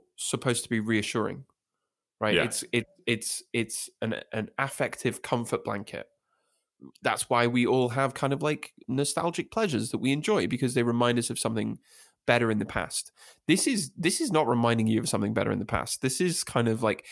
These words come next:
Speaker 1: peeling back the kind of psychic layer of comfort that nostalgia carries with it and plunging you into something far weirder, uh, and violent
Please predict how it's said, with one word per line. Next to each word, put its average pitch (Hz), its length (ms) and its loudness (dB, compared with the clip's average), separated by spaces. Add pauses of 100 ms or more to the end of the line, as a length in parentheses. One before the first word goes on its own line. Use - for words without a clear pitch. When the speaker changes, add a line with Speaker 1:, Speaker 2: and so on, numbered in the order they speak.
(280)
Speaker 1:
peeling 170 500 4
back 131 380 -2
the 131 100 0
kind - 160 -2
of 110 80 0
psychic - 720 0
layer 113 500 2
of 113 140 0
comfort 117 540 -2
that - 120 0
nostalgia 107 460 -2
carries 117 380 -4
with 110 160 0
it - 140 -2 (340)
and 123 180 -4
plunging 139 500 2
you 120 160 4
into 120 280 2
something 110 260 0
far 117 260 0
weirder, 113 680 2 (480)
uh, 107 260 2
and 110 160 0
violent 113 840 2